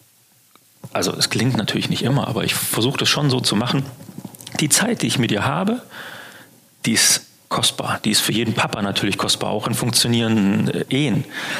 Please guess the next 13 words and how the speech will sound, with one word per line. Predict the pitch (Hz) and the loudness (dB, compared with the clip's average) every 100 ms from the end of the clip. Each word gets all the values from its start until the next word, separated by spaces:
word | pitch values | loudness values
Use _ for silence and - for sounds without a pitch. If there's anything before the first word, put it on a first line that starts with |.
| - - | -6 -2
Aber | - 95 | 0 2
das | - | 0
vergisst | - - - | 0 0 2
man, | 90 85 - - | 0 0 -2 -4
glaub | - 90 | -4 -2
ich, | 95 - - - | 0 -2 -4 -8
ganz | - 92 95 - | -2 0 2 2
oft. | 104 92 107 | 0 -2 0
Und | 98 | 2
man | - | 2
hat's | 117 - | 2 2
ja | 120 | 2
auch, | - 101 - | 0 -2 -2